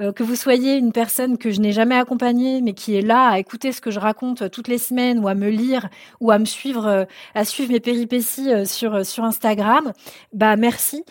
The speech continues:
parce que grâce à vous, grâce à votre confiance, grâce à votre présence,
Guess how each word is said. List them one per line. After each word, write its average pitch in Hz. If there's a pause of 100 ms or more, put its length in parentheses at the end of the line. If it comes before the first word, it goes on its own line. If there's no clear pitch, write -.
(180)
parce 214
que -
grâce 240
à 226
vous, 240
grâce 240
à 220
votre 202
confiance, 254
grâce 226
à -
votre 208
présence, 254